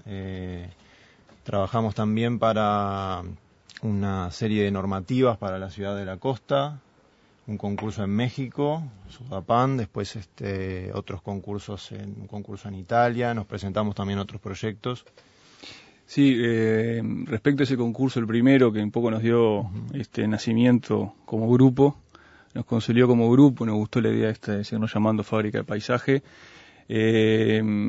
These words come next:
Speaker 2: actualmente estamos elaborando las directrices de ordenamiento territorial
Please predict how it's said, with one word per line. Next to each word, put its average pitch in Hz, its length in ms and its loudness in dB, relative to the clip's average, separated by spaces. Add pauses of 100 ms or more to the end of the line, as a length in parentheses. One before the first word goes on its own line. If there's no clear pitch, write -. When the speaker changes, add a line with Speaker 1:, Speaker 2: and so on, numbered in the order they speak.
(180)
Speaker 2:
actualmente 127 520 6
estamos 120 680 2
elaborando 110 540 4
las 107 160 0
directrices 110 720 0
de 101 40 0
ordenamiento 107 640 2
territorial 110 680 4